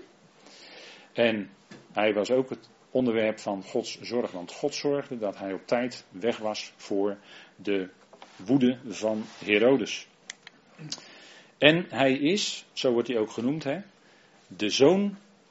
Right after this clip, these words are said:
die uit Egypte, de Zoon van God, die uit Egypte geroepen is.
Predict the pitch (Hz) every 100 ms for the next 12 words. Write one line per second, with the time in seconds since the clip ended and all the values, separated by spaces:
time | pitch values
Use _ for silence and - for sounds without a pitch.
0 | _ 95 120 135 135 120 - - 110 104
1 | 151 160 180 127 104 123 110 101 - 160
2 | - 117 117 123 104 107 101 - 170 156
3 | 160 - 131 175 135 87 - -